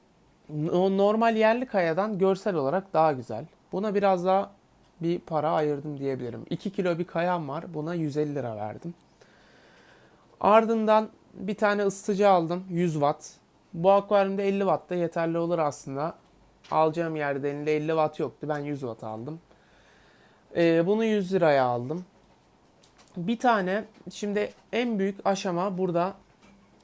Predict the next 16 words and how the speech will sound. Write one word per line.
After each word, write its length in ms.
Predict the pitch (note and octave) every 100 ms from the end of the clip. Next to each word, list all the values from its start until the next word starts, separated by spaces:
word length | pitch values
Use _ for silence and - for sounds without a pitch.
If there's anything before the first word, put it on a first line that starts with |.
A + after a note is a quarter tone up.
| _ _ _ _ E3
deniz 280 | D3+ E3 D#3
akvaryumunda 760 | C#3 - C3+ B2+ B2+ B2+ D#3+ - _ _ _ _ _ _ _ _ _ _ _ _ _ _ _ _ _
şey 240 | - G#3 F#3+
oldu. 380 | C3+ A#2 A2+ - _
Protein 420 | - F3+ F#3 A3 G#3+
skimmer'ı 600 | - F#3 F#3+ F3+ E3 C3
ne 40 |
yapacağım? 420 | A2+ - A#2 A#2
Yani 180 | B2 A#2+
protein 400 | B2 C#3+ C3+ D3+
skimmer'ı. 640 | - - C#3 B2+ A#2+ A#2 - _ _ _ _ _ _ _ _ _ _ - _ _ -
Ne 200 | E3+ G3
kullanabilirim? 840 | G3+ E3+ D3+ C#3+ C3+ C3 B2+ B2+ D3
Ne 140 | E3+
kullanmam 600 | F3 D#3+ C#3+ C3+ C3 C3
lazım? 440 | B2+ B2 B2 B2